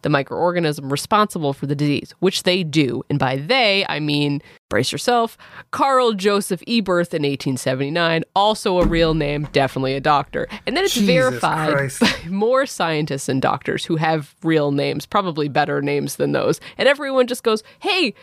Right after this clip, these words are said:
Speaker 1: great job, second Carl." But then they call the disease genus Salmonella after the administrator of the U S D A, who's <laughs> regrettably, his real name is Daniel Elmer Salmon.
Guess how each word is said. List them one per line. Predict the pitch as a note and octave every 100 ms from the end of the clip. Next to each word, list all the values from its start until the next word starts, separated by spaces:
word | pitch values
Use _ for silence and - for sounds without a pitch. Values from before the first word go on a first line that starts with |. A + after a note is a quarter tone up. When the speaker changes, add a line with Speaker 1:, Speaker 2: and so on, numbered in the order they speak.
| - -
Speaker 1:
great | C4+ F4 E4+
job, | E4+ F4 B3
second | - F#3+ G3 F#3+ F3
Carl." | E3+ D#3 E3 A3 - -
But | F3+
then | A3+ A3+
they | G3+
call | - F#3+ F3+
the | E3
disease | D#3 D#3 D3+ F3+ F3 D3+
genus | D#3+ D3 C#3 -
Salmonella | D#3 D3+ C#3+ D3 D3+ C#3 - -
after | C3+ C#3+ D3+ C#3
the | C#3
administrator | C#3 C#3 C#3 C3+ - C3+ C3+ C3+
of | C3 -
the | C3
U | A#2+ C3
S | D3 -
D | C#3 C3
A, | - - C#3+
who's | - D3 C3+ - - _ _ _ - -
<laughs> | A3+ - - _ - -
regrettably, | G3 F3 F#3 F3 E3 E3 D#3+ D#3+
his | F3 E3+
real | D#3+ C#3+
name | C#3 C#3
is | D#3 F3+ -
Daniel | A#3+ F#3+ F3 D#3+ D3+ -
Elmer | C3+ C#3 C3
Salmon. | C#3 - - - - A#3+